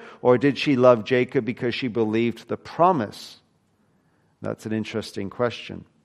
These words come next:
Now, as this, uh, continues to unfold, you'll notice in verse twenty-nine how, uh, Isaac is all about, uh,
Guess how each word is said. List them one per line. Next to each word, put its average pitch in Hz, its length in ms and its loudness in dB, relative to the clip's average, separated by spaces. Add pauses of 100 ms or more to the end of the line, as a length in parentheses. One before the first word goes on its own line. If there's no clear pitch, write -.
(720)
Now, 107 260 -4 (380)
as 123 400 2 (100)
this, 110 460 -2 (420)
uh, 104 300 -2 (260)
continues 123 460 -4
to 113 120 -4
unfold, 131 500 2
you'll 117 120 0
notice 127 360 -2
in 117 100 -4
verse 113 240 0
twenty-nine 113 800 -2
how, 107 400 0 (420)
uh, 107 180 -4
Isaac 143 480 2
is 120 380 -4 (100)
all 127 240 4
about, 110 480 0 (480)
uh, 101 400 -6